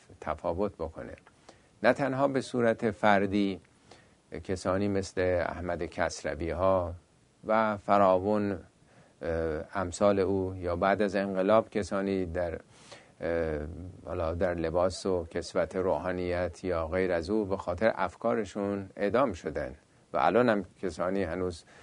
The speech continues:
حکم اعدام دارن یا در شرف هستن به خاطر دیدگاه‌هایی که،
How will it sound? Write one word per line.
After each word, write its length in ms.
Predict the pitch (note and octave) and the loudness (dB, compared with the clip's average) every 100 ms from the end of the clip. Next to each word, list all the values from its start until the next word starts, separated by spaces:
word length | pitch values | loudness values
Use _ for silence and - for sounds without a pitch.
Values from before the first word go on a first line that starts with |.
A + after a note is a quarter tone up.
| - - | -20 -4
حکم 300 | F#2 F#2 F2+ | -4 -2 -2
اعدام 500 | F2 E2+ F2 F#2+ G#2 | 0 0 2 2 4
دارن 360 | G#2 F#2+ F2 F2+ | 2 2 0 0
یا 200 | F2+ E2+ | 0 0
در 180 | E2+ | -2
شرف 480 | D#2+ - F2 G#2 - | -2 -2 2 2 0
هستن 440 | G2+ - F#2+ F#2 F2 | -4 -4 -4 -4 -4
به 80 | |
خاطر 340 | F2 F#2+ E2+ G2 | -4 -6 -2 -2
دیدگاه‌هایی 800 | G2 F#2 F2 F#2+ E2 F#2 G#2 F#2+ | -2 -4 -6 -4 -2 0 -2 -2
که، 340 | G#2+ G#2 | 0 0